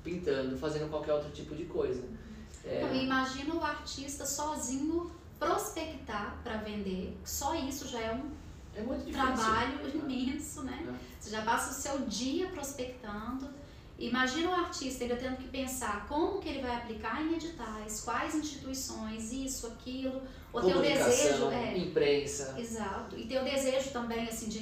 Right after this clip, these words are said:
Speaker 2: de ser mais visto, então por isso também que as pessoas, que as galerias, elas entram pras feiras e et cetera e tal.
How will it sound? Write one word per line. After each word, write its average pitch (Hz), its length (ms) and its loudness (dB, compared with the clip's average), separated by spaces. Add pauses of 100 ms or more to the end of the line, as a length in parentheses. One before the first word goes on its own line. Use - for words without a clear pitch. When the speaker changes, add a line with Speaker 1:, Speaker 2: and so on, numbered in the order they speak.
Speaker 2:
de 226 540 -2
ser 339 360 0
mais 262 440 0
visto, 277 400 -2
então 226 220 -2
por 262 160 -2
isso 302 240 -4
também 214 380 -4
que 214 80 -6
as 190 80 -8
pessoas, 202 380 -6
que - 100 -10
as 190 100 -6
galerias, 214 400 -2
elas 202 240 -4
entram 214 300 -6
pras 202 340 -6
feiras 269 540 -4
e 208 80 -6
et 196 40 -6
cetera 208 380 -8
e 190 40 -10
tal. 214 360 -4